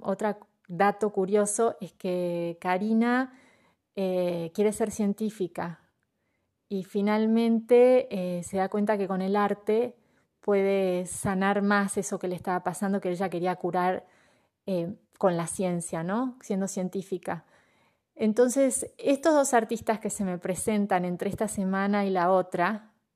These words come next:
eh, los quería compartir por las respuestas que me traen en este mundo de incógnitas, porque me hacen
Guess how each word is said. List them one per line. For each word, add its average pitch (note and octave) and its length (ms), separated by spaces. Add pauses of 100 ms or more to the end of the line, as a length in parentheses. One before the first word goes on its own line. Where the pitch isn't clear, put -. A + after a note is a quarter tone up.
eh, F3+ 380 (600)
los F#3+ 160
quería A3 260
compartir A3 760 (1120)
por F#3 480 (840)
las G#3+ 260
respuestas C4+ 600
que A#3 120
me G3+ 140
traen A3 440
en G3 140
este G3+ 240
mundo G#3 400
de G3 80
incógnitas, F#3 1000 (640)
porque G3+ 240
me G3+ 100
hacen A3 920